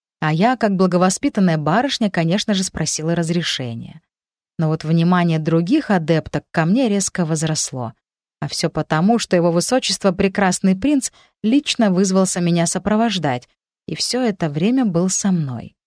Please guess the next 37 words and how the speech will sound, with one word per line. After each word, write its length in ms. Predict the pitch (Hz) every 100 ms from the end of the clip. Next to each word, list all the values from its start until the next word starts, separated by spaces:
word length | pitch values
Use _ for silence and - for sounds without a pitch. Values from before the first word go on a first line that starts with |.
| _ _ _ _
Естественно, 760 | 160 160 - 202 233 254 254 247
что 200 | - 202
многим 480 | 190 202 226 220
было 220 | 190 208 196
безумно 480 | 202 180 226 214
интересно, 640 | 196 190 202 247 185 160 147 - _ _
чем 260 | - 196 190
же 140 | 175
таким 400 | 170 170 - 208
мы 80 | 190
занимались, 800 | 175 185 196 214 220 143 139 - _ _ -
о 80 |
чём 240 | 156 226 208
вели 200 | 180 165
разговоры, 640 | 156 151 156 143 175 233
особенно 400 | 170 - 170 170
если 220 | 160 170
брать 260 | 160 180 180
в 40 |
расчёт 380 | 160 160 - 170
слухи, 480 | - 220 269 - 175 - - _
по 80 | 185
которым 400 | 196 190 233 196
я 100 | 185
якобы 560 | 170 214 262 233 196 -
отвергла 720 | 202 202 - 233 214 165 156
наследника 640 | 156 156 - 180 170 165 170
престола. 640 | 208 214 - 156 120 - _ _ _
И 80 | 165
я, 240 | 175 294
быть 180 | 269 262
может, 320 | 262 269 226
переживала 640 | - 247 240 247 262 247 190
бы 140 | 170
по 100 | 175
этому 400 | 185 180 185 185
поводу, 540 | 185 302 269 214 202